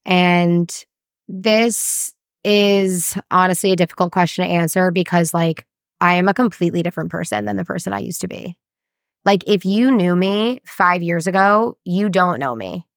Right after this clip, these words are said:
Dead ass, you do not know me. You know some parts of me,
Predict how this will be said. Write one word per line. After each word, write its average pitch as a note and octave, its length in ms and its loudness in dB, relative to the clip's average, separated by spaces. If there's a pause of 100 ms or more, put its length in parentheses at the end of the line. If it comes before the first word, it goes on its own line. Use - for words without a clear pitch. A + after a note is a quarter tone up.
(380)
Dead F#3 320 4
ass, F3 380 -2
you F#3 260 -2
do F#3 160 -2
not F3 220 0
know D3 160 -4
me. A#2 340 -10 (260)
You G#3+ 280 0 (180)
know A3+ 300 4
some G#3 340 0
parts F3+ 300 -2
of G#3+ 120 -2
me, B3+ 340 0